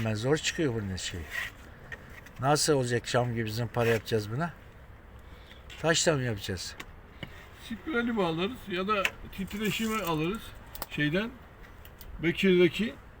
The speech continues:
Speaker 1: Var mı onda?
Speaker 2: Geçen bir kutu gördüm onda titreşim kutusu ama.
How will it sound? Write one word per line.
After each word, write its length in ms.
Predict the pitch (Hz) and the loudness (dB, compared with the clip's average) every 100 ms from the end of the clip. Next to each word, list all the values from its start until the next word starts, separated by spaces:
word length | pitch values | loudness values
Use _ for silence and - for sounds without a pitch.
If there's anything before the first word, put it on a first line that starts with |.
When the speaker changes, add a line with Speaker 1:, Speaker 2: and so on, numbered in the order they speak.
| - - | -14 2
Speaker 1:
Var 160 | 135 | 4
mı 140 | 196 170 | 4 2
onda? 220 | 120 98 - - - - - | -2 -4 -6 -12 -8 -6 -4
Speaker 2:
Geçen 420 | 151 - 208 214 | -2 2 2 0
bir 60 | 220 | -2
kutu 300 | 214 - 226 | -4 -2 0
gördüm 360 | 226 233 240 | 0 -2 -2
onda 200 | 226 214 | 0 0
titreşim 680 | 180 - 151 190 151 - 170 - | -2 -4 -4 0 0 -2 -6 -8
kutusu 340 | - - 196 | -14 -8 -6
ama. 100 | 233 | -6